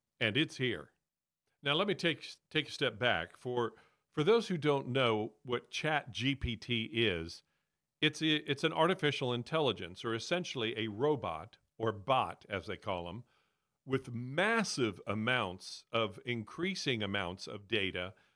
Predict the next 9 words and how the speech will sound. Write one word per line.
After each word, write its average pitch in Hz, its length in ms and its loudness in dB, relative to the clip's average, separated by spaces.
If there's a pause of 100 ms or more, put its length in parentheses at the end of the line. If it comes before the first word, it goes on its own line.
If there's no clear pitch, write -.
(400)
and 143 140 4
it 151 100 -2
can 135 160 0
think 208 280 0
and 147 120 -2
answer 143 480 -2
on 117 160 2
its 107 200 -4
own 117 280 -2